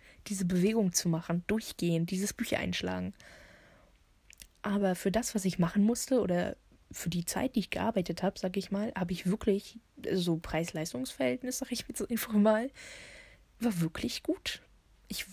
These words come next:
ich würd das nochmal machen. <laughs> Ja, auf jeden Fall hab ich mich dann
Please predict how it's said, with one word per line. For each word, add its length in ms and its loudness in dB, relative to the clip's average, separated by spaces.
ich 260 -6
würd 140 -2
das 120 2
nochmal 320 2
machen. 380 2
<laughs> 60 0
Ja, 220 4
auf 140 -2
jeden 180 0
Fall 180 0
hab 120 2
ich 100 -4
mich 160 -2
dann 400 0